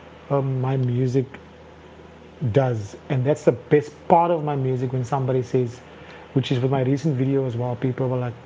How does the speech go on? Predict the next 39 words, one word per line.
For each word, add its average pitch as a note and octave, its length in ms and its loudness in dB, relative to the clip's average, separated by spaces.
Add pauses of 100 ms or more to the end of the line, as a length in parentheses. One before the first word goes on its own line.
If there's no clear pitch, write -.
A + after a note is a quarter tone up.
(440)
"This B2 140 -2
really B2+ 200 0
touched - 380 -4
me, B2+ 120 0
this A#2+ 160 -2
really B2 200 0
encouraged B2 480 -6
me B2+ 100 -2
today, A#2+ 480 -6
I C3 80 -4
needed A#2+ 320 -2
this A#2+ 140 -4
today." B2 340 -4 (460)
And B2 180 0
then C3 300 0
that's C3 240 -2
the C3 80 0
best C3 340 -4
part C3 160 0
of A#2 160 -2
what A#2+ 140 -2
I B2+ 100 -4
do, A#2+ 280 -4
is A#2 140 -4 (140)
being B2+ 340 -2 (500)
able C3+ 180 2
to C#3+ 100 -4 (120)
touch E3 260 2
people, D#3+ 520 2 (120)
uh, C#3 40 -2
inspire C#3+ 640 2
them, D3+ 440 0
motivate C3+ 500 0
them, C3+ 160 -2
and A#2+ 180 -4
bless B2 220 -2
them. A#2+ 360 -4 (140)
And D#3 140 0
also, E3+ 460 2